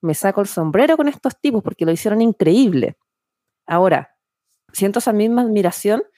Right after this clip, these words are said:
<laughs> si tuviera, si alguien me preguntara ¿Cómo, cuál es mi sensación respecto a estas empresas por nuestra salud? Claro que no siento la misma admiración y ahí siento desprecio porque no se preocupan en absoluto por nuestra salud.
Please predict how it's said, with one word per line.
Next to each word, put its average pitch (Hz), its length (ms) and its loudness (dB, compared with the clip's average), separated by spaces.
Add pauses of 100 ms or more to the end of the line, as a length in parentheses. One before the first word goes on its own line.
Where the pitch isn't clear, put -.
(240)
<laughs> 202 200 -8
si 196 200 -6
tuviera, 190 460 0
si - 120 -4
alguien 196 200 0
me 202 100 0
preguntara 185 640 0 (400)
¿Cómo, 208 640 2
cuál 190 140 0
es 226 60 0
mi 214 100 -2
sensación 202 460 -4
respecto 202 400 -2
a - 20 4
estas 202 260 0
empresas 190 360 -2
por 190 100 0
nuestra 196 260 0
salud? 208 260 2 (200)
Claro 339 240 2
que 147 80 -2
no 147 80 -2
siento 151 300 -2
la 147 100 2
misma 165 200 0
admiración 165 460 0
y 170 60 2
ahí 160 100 2
siento 180 240 0
desprecio 196 520 0
porque 143 340 -4 (300)
no 180 140 2
se 247 120 0
preocupan 185 400 -2
en 156 100 -4
absoluto - 440 -2
por 147 100 0
nuestra 123 240 -4
salud. 185 320 0